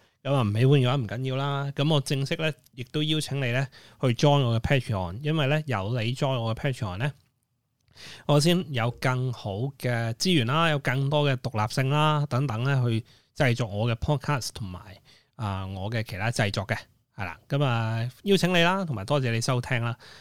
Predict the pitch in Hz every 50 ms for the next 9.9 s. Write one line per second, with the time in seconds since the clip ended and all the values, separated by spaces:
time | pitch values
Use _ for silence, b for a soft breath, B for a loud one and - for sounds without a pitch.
0 | B B B - 262 277 - - 285 277 247 196 - 180 170 - _ 156 147 143
1 | 147 139 - - 139 160 185 190 185 - 143 127 127 131 127 - 131 151 143 117
2 | 131 120 131 143 151 139 - 131 139 139 127 117 113 117 95 107 117 123 131 131
3 | 139 131 127 117 110 104 104 101 101 - - _ _ - - 135 135 120 113 110
4 | 104 101 - _ _ _ _ - 185 196 202 214 190 - 175 147 131 123 131 147
5 | 151 147 151 147 147 143 123 120 123 123 107 - - 147 160 160 143 127 131 b
6 | b b b b b b _ 220 254 247 196 196 220 226 226 226 220 202 - _
7 | _ - 196 214 208 180 147 147 165 160 143 127 101 98 - - 107 113 123 120
8 | - - _ _ _ - 151 160 156 147 135 117 135 139 - 120 104 110 - -
9 | 107 123 147 135 110 95 101 107 - 123 127 101 104 101 - 131 147 -